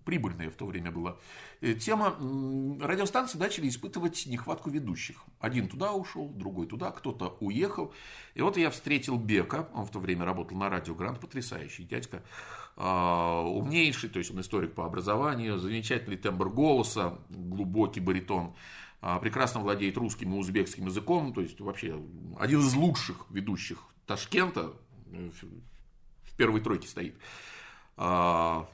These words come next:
причем, наверное, на первом месте. Я говорю: «Ну, как дела?» Он говорит: «Ну, как, Гарик,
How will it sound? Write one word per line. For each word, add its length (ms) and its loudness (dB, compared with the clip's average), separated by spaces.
причем, 260 -4
наверное, 220 2
на 80 0
первом 300 0
месте. 240 -6
Я 140 0
говорю: 260 4
«Ну, 120 0
как 180 -2
дела?» 160 -2
Он 100 -4
говорит: 220 -6
«Ну, 120 -4
как, 200 -4
Гарик, 320 -2